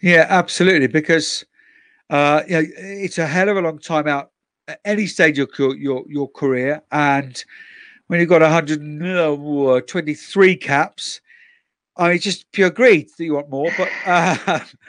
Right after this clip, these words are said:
<laughs> no, look, I, you and I have spoken before, haven't we, about you're earning your right in that squad, earning your right in that, in that, in that team, and, you know, I think I, I speak for quite a few of the listeners and viewers of women's rugby.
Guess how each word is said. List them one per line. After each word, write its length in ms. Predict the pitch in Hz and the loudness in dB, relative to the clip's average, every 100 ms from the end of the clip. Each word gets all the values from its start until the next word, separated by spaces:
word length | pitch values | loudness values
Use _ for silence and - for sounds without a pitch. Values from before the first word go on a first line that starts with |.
| _ | _
<laughs> 400 | - - - - | -20 -18 -20 -6
no, 140 | 226 240 | 0 2
look, 120 | 226 | 0
I, 280 | 226 220 226 | -2 -2 -4
you 400 | 226 226 196 240 | -10 -10 -6 -2
and 100 | 220 | 0
I 60 | |
have 100 | 196 | -2
spoken 300 | - 202 202 | -2 -6 -6
before, 240 | 175 202 175 | -12 -6 -6
haven't 100 | 175 | -4
we, 180 | 165 156 | -6 -6
about 320 | 160 156 151 _ _ _ _ _ - | -6 -8 -10 _ _ _ _ _ -12
you're 100 | 151 | -2
earning 260 | 170 170 | 0 0
your 200 | 156 156 | 0 2
right 180 | 151 151 | 4 2
in 100 | 151 | 0
that 120 | 139 131 | -8 -10
squad, 260 | - 147 | -6 -4
earning 200 | 143 143 | -4 -6
your 100 | 139 | -6
right 160 | 139 123 | -8 -8
in 60 | |
that, 180 | 127 123 - | -8 -10 -12
in 100 | 127 | -16
that, 100 | 120 | -14
in 80 | 127 | -8
that 220 | 120 - | -8 -8
team, 380 | - 160 151 135 - - - - | -2 0 0 -4 -10 -20 -20 -2
and, 460 | 143 139 131 123 - _ _ _ - | 2 2 0 -8 -18 _ _ _ -6
you 80 | 139 | -4
know, 100 | 135 | -2
I 180 | 143 139 | -2 -4
think 240 | 156 139 | -4 -2
I, 220 | 131 135 127 | 0 0 -2
I 120 | 131 | -8
speak 260 | - 139 | -6 -8
for 180 | - 131 _ _ | -6 -10 _ _
quite 180 | 143 | -4
a 40 | 127 | -2
few 260 | - 135 | -2 0
of 160 | 123 123 | 0 -2
the 60 | 120 | -2
listeners 440 | 139 - 139 123 | -4 -2 -4 -2
and 240 | 127 123 117 | -2 -4 0
viewers 320 | 143 139 - | 2 2 2
of 160 | 113 120 | -4 -4
women's 260 | 113 110 | -4 -2
rugby. 460 | 127 104 127 123 | -4 -2 0 -2